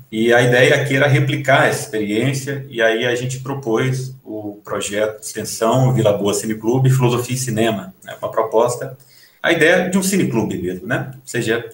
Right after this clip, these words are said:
é, de reunir apreciadores do cinema, mas também pessoas que ainda não são, mas podem se interessar por uma temática ou outra, e a partir dessa discussão,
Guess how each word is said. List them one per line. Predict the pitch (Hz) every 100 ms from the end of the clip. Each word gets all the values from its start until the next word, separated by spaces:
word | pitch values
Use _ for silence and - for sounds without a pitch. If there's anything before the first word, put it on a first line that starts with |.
| -
é, | 110 104 101
de | 110
reunir | 135 131 135 180
apreciadores | 135 - 107 110 92 98 -
do |
cinema, | - 131 123 139 175 147
mas | 131 131
também | 131 104 98 -
pessoas | - - 117 113 95 92
que | - 123
ainda | 113 113
não | 110 120
são, | 131 - 151 123 - - -
mas | 107 107 104 - _ _ _
podem | 147 123 101
se | 107
interessar | 110 101 95 117 135 131
por | 104
uma | 95 95
temática | 92 92 92 -
ou | 123
outra, | 117 143 135 170 - _ _
e | 143
a | 135
partir | 135 131 127
dessa | 110 110
discussão, | 120 - - - 147 320 185